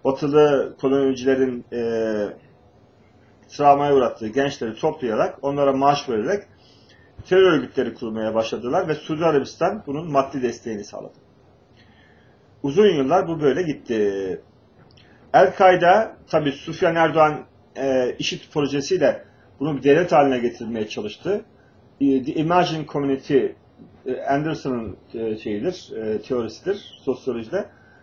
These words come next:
The Emerging Community, hayali bir İslam şeriat devleti kurmaya çalıştı. Suriye'deki devlet boşluğunu ve sivil savaşı meydana getirip, oluşturup, e, insanları taşımaya çalıştı. Bütün dünyada miti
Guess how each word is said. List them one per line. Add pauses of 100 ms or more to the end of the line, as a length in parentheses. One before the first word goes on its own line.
(360)
The
Emerging
Community,
hayali
bir
İslam
şeriat
devleti
kurmaya
çalıştı. (320)
Suriye'deki (360)
devlet
boşluğunu
ve
sivil
savaşı (360)
meydana
getirip,
oluşturup, (580)
e,
insanları
taşımaya
çalıştı. (160)
Bütün
dünyada (240)
miti